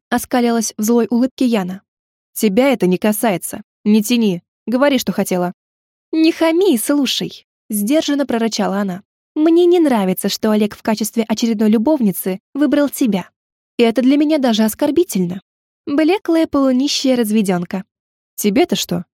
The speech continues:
Ты вроде нашла себе подходящего мужика. Так чего ты хочешь от меня и от Олега?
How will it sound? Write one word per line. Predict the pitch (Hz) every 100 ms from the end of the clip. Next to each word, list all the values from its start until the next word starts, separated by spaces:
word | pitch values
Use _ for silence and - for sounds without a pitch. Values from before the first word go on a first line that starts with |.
| _ _ _ -
Ты | 330
вроде | 339 320
нашла | 339 359 311
себе | - 202
подходящего | 208 214 226 202 196 190
мужика. | 214 262 202 208 _ _ _ _
Так | - 320
чего | - 349 285
ты | 233
хочешь | 214 220 208
от | - 226
меня | 240 262 294
и | 254
от | 240
Олега? | 269 233 170 175